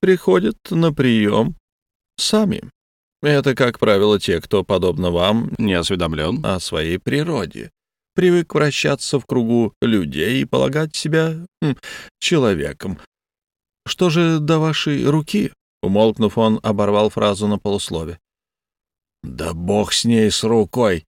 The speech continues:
в ярости взревел Пуль. «Спокойствие!» — велел доктор, склонившись над кроватью и пристально взглянув в глаза Пуля.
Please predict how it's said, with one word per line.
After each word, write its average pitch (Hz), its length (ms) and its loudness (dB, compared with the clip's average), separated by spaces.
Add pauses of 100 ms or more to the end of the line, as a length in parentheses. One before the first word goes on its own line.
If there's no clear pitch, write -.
(140)
в - 40 -4
ярости 98 460 0
взревел 101 460 2
Пуль. 110 260 -2 (420)
«Спокойствие!» — 196 840 2
велел 95 300 0
доктор, 117 440 0 (180)
склонившись 107 760 0
над 101 240 -2
кроватью 120 760 -2 (100)
и 160 100 0
пристально 147 840 -2
взглянув 110 680 0
в - 40 -14
глаза 87 420 -2 (120)
Пуля. 71 320 -8